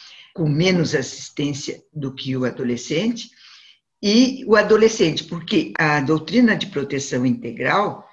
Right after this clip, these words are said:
considera que o adolescente deve ser protegido integralmente em todas as dimensões, porque ele é um sujeito em desenvolvimento.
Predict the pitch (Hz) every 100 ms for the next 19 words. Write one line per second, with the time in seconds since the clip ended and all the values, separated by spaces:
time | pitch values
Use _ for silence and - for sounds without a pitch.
0 | _ _ _ - 165 160 185 165 190 208
1 | 190 165 151 147 135 - 170 196 202 135
2 | 131 _ _ - 156 196 214 214 240 -
3 | - 196 226 233 - _ 202 214 208 190
4 | 156 185 240 214 - - 220 196 180 160
5 | 175 175 165 135 - 208 208 156 131 -
6 | 135 123 - 160 202 196 - - - 202
7 | 196 220 220 240 247 254 - 220 196 185
8 | 185 190 196 202 202 196 185 170 156 127
9 | 131 -